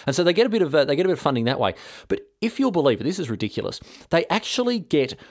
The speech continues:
commercial sponsors to, to fund this trip, in part at least,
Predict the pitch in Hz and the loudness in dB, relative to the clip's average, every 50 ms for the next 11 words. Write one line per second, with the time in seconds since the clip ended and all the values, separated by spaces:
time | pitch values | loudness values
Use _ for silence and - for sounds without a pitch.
0 | _ _ - - - 185 175 165 165 165 170 175 180 190 185 - - 233 226 202 | _ _ -8 0 2 2 2 2 0 0 2 2 2 2 0 0 -2 -2 -2 -4
1 | - - - - - - - - 143 143 156 147 - - 101 - - - - - | -4 -4 -2 0 0 0 4 6 6 6 6 2 -2 -4 -4 -6 -6 -8 -8 -10
2 | - _ - - - _ - - - 170 175 165 165 160 - - 160 143 - - | -10 _ -20 -20 -20 _ -8 -2 2 2 4 4 2 0 0 0 0 0 0 0
3 | - 294 302 240 143 113 117 123 - - - 170 156 - - - - - 262 233 | 0 2 4 4 2 0 -2 -4 -6 -4 -2 -2 -2 -2 -4 -6 -4 -2 0 0
4 | 180 - - - - - 170 156 127 - - 240 254 262 196 151 - 123 120 113 | 0 -2 -6 -18 -10 -4 -4 -4 -4 -4 -2 0 0 2 2 0 2 2 0 0
5 | 110 - | 0 -4